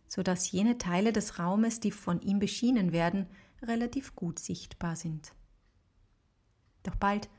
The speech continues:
wird der Mond höher gestiegen sein und der Stube sein Licht wieder entzogen haben. Die Stille in der Hütte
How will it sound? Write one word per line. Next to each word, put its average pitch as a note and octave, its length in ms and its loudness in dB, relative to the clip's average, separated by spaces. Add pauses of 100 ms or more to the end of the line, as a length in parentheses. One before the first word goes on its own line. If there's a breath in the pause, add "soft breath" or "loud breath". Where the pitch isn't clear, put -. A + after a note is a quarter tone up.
(480 soft breath)
wird G3+ 160 -4
der F#3+ 60 2
Mond F3+ 360 2
höher F#3+ 200 2
gestiegen F3+ 460 -2
sein F#3 440 -2 (800)
und E3 180 -2 (560)
der F3+ 80 -2
Stube G3+ 540 0 (540)
sein F3+ 220 0
Licht E3+ 340 -2
wieder F3+ 180 0
entzogen E3 560 -4
haben. D#3+ 260 -6 (2000)
Die F#3 80 -6
Stille G3 500 0
in F#3+ 140 2
der E3 140 2
Hütte F#3 340 -2